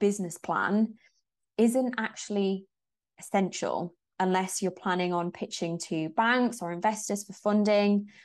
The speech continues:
But I do think it is a good idea to work on one. I just don't think that it needs to be this hundred-page document that you're visualizing when you think of a business plan. It does need to outline how you're planning on doing things and obviously how you plan on making money as well,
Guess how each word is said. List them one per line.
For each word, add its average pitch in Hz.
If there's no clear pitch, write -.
But 208
I 208
do 220
think 226
it 220
is 202
a 190
good 190
idea 170
to 170
work 170
on 160
one. 147
I 180
just 175
don't 185
think 180
that -
it -
needs 170
to -
be 165
this 165
hundred-page 185
document 156
that -
you're 170
visualizing 160
when 156
you 156
think 156
of -
a 151
business 160
plan. -
It 185
does 190
need 190
to -
outline 175
how 214
you're 254
planning 190
on 175
doing 175
things 170
and 165
obviously 180
how 175
you 175
plan 175
on 160
making 165
money 180
as 190
well, 170